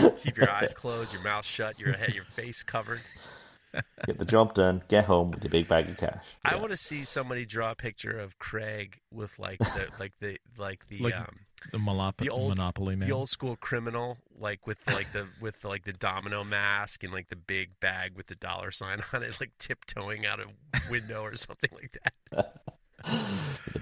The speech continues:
Speaker 2: big bag of cash. Yeah, yeah. Uh, but I don't know what, I mean, what you, you guys, you've d-, both done some teaching.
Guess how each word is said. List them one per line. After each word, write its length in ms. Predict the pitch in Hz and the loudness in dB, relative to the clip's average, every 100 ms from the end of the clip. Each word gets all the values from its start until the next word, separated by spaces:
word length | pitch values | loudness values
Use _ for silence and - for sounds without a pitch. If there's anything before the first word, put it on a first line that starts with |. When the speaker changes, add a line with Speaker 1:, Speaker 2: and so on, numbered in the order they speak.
| - | 2
Speaker 2:
big 580 | 73 78 90 101 110 113 | 6 10 12 12 12 12
bag 200 | 107 117 | 10 10
of 100 | - | 6
cash. 460 | 87 - - - | 2 -2 -6 -4
Yeah, 300 | 147 101 85 - - | 2 2 2 -4 -2
yeah. 240 | - 85 - - _ - | 0 0 -4 -10 _ 6
Uh, 120 | 170 | 12
but 160 | 214 220 | 12 12
I 100 | 226 | 10
don't 120 | 262 | 10
know 80 | 190 | 10
what, 280 | 196 101 | 8 6
I 40 | 185 | 6
mean, 160 | 196 180 | 6 6
what 220 | 185 - 131 - - - - | 2 0 -4 -12 -16 -12 -2
you, 300 | 147 180 156 | 6 6 8
you 140 | 135 151 | 8 12
guys, 320 | 110 87 - | 12 12 8
you've 160 | 107 | 4
d-, 100 | - | 2
both 320 | 95 107 101 - | 6 8 8 6
done 140 | 90 | 2
some 140 | 87 | 2
teaching. 500 | 85 95 - - - | 2 2 2 -2 -6